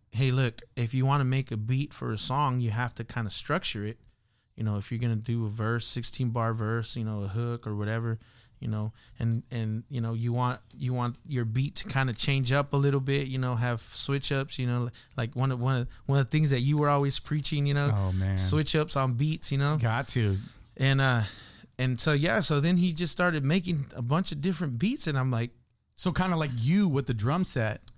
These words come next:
Speaker 1: Yeah.
Speaker 2: He did, he took that same thing that, like father, like son, like you with the drum set,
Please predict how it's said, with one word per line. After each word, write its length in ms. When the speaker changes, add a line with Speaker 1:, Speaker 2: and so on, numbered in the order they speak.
Speaker 1:
Yeah. 500
Speaker 2:
He 100
did, 220
he 160
took 240
that 180
same 320
thing 540
that, 300
like 340
father, 320
like 220
son, 400
like 120
you 200
with 140
the 80
drum 260
set, 240